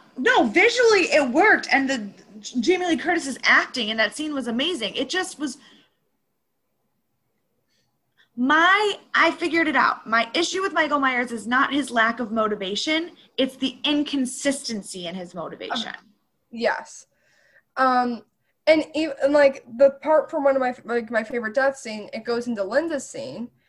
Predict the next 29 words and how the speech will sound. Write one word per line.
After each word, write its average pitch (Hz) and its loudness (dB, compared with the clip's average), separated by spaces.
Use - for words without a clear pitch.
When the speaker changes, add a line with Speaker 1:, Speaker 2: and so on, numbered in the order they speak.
Speaker 2:
where 240 0
Michael 240 4
puts 277 0
on 247 2
a 208 -8
sheet 269 -8
and 240 -2
Bob's 202 -2
glasses 214 0
and 233 -4
stands 220 -2
there 233 0
with 226 -2
a 185 2
pack 233 -2
of 202 -6
beer 196 -6
and 269 2
just 285 -2
stares 269 6
at 160 2
her. 208 -4
I 277 6
find 359 4
Speaker 1:
I 359 4
just 359 -8
Speaker 2:
that 339 -6
shit - -10
fantastic. - -2